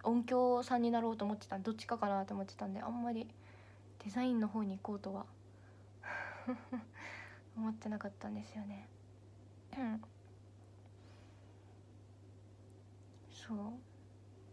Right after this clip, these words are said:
だから、ドラフトの時は一応、あの、歯科衛生士の学校の、専門学校の栄養入試を受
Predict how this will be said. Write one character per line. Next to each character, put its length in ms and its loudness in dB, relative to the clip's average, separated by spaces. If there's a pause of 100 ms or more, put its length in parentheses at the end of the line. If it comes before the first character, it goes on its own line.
(400)
だ 80 0
か 140 4
ら、 420 4 (300)
ド 80 6
ラ 100 8
フ 60 0
ト 120 6
の 60 6
時 200 4
は 180 12
一 280 4
応、 380 8 (540)
あ 180 4
の、 300 0
歯 120 -10
科 140 8
衛 40 6
生 200 6
士 220 4
の 160 6
学 220 4
校 180 4
の、 340 6
専 180 2
門 120 6
学 180 6
校 140 2
の 240 4
栄 60 2
養 160 6
入 160 8
試 160 2
を 80 0
受 140 -6